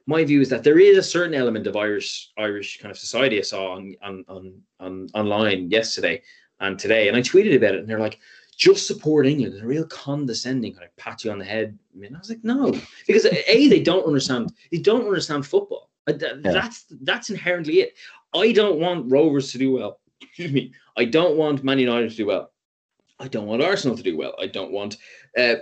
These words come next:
Speaker 1: Pats to do well. I don't want Dundalk to do well. I want Bohs, Liverpool, and Ireland to do well.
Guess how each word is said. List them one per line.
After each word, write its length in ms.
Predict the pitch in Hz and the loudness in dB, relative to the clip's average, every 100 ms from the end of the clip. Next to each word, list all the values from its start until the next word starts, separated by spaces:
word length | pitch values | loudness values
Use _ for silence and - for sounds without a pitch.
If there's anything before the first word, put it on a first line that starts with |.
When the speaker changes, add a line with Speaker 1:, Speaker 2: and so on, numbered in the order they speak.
| - | -6
Speaker 1:
Pats 360 | - 254 - - | -6 -4 -4 -8
to 60 | 104 | -4
do 100 | 95 | -2
well. 100 | 92 | 0
I 40 | |
don't 120 | 131 240 | 0 -2
want 120 | 233 | 0
Dundalk 400 | 226 160 175 175 | 0 0 -4 -6
to 80 | 110 | -8
do 100 | 98 | -4
well. 180 | 87 80 | -4 -4
I 60 | 110 | 0
want 280 | 135 135 | 0 -2
Bohs, 480 | - 185 208 208 156 - | 2 4 4 4 -2 2
Liverpool, 480 | 143 156 135 131 104 | 2 4 6 6 4
and 100 | 98 | -4
Ireland 360 | 104 107 104 92 | -2 -2 -2 -8
to 80 | 90 | -10
do 260 | 95 98 92 | -8 -6 -4
well. 220 | 90 | -6